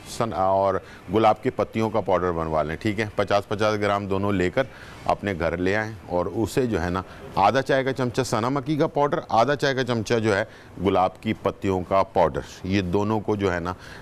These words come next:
एक गिलास नीम गर्म पानी में मिक्स करें और मिक्स करने के बाद रात को सोते वक्त जो है इसको आपने इस्तेमाल करना शुरू करना है। और इंशाल्लाह अगर आपको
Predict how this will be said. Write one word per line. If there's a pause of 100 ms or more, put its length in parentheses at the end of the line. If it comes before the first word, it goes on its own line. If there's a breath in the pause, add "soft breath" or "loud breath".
(120)
एक
गिलास (140)
नीम
गर्म
पानी
में (320 loud breath)
मिक्स
करें (200)
और
मिक्स
करने
के
बाद (280 loud breath)
रात
को
सोते
वक्त
जो
है
इसको
आपने (380 loud breath)
इस्तेमाल
करना
शुरू
करना
है। (180)
और
इंशाल्लाह
अगर (100)
आपको